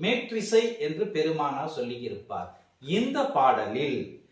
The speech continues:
தென்பாலே என்று தெற்கு திசையை குறிப்பிடுகிறார்.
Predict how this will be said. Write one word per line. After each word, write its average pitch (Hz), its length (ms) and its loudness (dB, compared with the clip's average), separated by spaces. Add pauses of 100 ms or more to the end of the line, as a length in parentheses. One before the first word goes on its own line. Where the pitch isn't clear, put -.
(280)
தென்பாலே 165 1160 4
என்று 156 720 -2
தெற்கு 320 500 -4
திசையை 160 720 0
குறிப்பிடுகிறார். 135 1000 -4